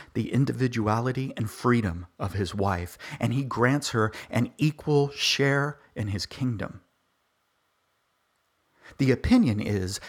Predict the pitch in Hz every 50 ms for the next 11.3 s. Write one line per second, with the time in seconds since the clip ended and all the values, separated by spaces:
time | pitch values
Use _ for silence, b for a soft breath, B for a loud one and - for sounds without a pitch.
0 | B B B 117 110 - 147 175 170 - - - 143 151 170 170 151 135 - -
1 | - 117 113 120 - - - 123 135 151 165 156 135 135 131 123 117 120 127 135
2 | 143 131 104 104 95 98 - B B B B B - 135 151 165 143 127 127 123
3 | - _ - 135 147 - - - - - - 123 117 120 120 117 117 110 110 113
4 | 127 127 123 - - - - 87 80 98 87 85 85 82 - _ _ _ _ _
5 | _ _ _ _ _ _ _ _ _ _ _ _ _ _ _ - 123 120 - -
6 | - 151 160 151 110 101 110 110 - - - 131 127 139 139 147 143 147 147 -
7 | 160 160 - _ _ _ _ _ _ _ _ _ _ _ _ _ _ _ _ _
8 | _ _ _ _ _ - 107 113 107 101 101 87 98 92 85 87 85 - - -
9 | - - - - _ _ _ _ _ _ _ _ _ _ _ _ _ _ _ _
10 | _ _ _ _ _ _ _ _ _ _ _ _ _ _ _ _ _ - 107 104
11 | 101 92 82 - - -